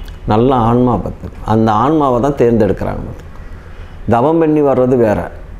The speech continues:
இந்த தளத்துலேருந்து வர்றது. ஏற்கனவே அவங்க செஞ்ச புண்ணிய காரியங்கள், அந்த நல்ல உள்ளங்கள், நல்ல ஆன்மாவிற்கு கண்டு தான் இந்த ஜென்மத்துல அவங்கள தேர்ந்தெடுக்கிறாங்க மகான்கள். இது புத்தர் இந்த மாதிரி உள்ளவங்களாம் இந்த டைப்ல வர மாட்டாங்க பார்த்து.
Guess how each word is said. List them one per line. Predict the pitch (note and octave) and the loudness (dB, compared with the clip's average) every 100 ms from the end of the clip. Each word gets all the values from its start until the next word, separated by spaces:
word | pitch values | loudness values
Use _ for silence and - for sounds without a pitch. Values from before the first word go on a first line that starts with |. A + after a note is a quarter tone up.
| - - | -16 -4
இந்த | A2 B2 C#3 | 2 4 4
தளத்துலேருந்து | C3+ C3 D3 C3+ C3 | 2 0 2 2 4
வர்றது. | A2 G#2 - | 4 2 2
ஏற்கனவே | A2+ B2+ - C#3 | 2 2 2 2
அவங்க | D3 C#3+ | 2 2
செஞ்ச | B2+ B2 B2+ | 2 2 2
புண்ணிய | C3 B2 C3+ | 2 2 2
காரியங்கள், | B2+ A#2 G#2+ A2 C3+ | 2 2 4 2 2
அந்த | A#2 | 2
நல்ல | G#2+ G#2+ A2+ B2+ | 2 2 2 4
உள்ளங்கள், | A#2 A#2+ A#2+ B2+ A#2+ | 4 4 2 2 2
நல்ல | A#2 | 2
ஆன்மாவிற்கு | A#2 A2+ B2 A#2+ A2 - | 4 4 2 2 2 0
கண்டு | A2 A2 | 0 2
தான் | C3+ C3 | 4 4
இந்த | B2+ B2 C3+ | 4 4 4
ஜென்மத்துல | B2+ C#3+ - C#3 | 4 2 2 2
அவங்கள | B2 A2+ G#2+ - | 2 2 2 2
தேர்ந்தெடுக்கிறாங்க | C3 C3 A#2 - G#2 A2+ A#2 | 2 4 2 2 2 2 2
மகான்கள். | G#2 G#2+ G#2+ F#2 - - - - - - - - | 0 0 -2 -2 -8 -14 -14 -14 -14 -12 -12 -6
இது | - C3+ C3 | 0 2 4
புத்தர் | C#3 D3 F3+ E3+ | 2 2 2 2
இந்த | D3 | 2
மாதிரி | C#3 C3+ | 2 4
உள்ளவங்களாம் | B2+ B2+ C#3 C3+ | 4 4 4 2
இந்த | B2+ | 2
டைப்ல | C#3 C3 C3 | 2 2 2
வர | A#2 G2 | 2 2
மாட்டாங்க | F#2+ F2+ F#2+ - | 0 -2 -4 -6
பார்த்து. | - | -10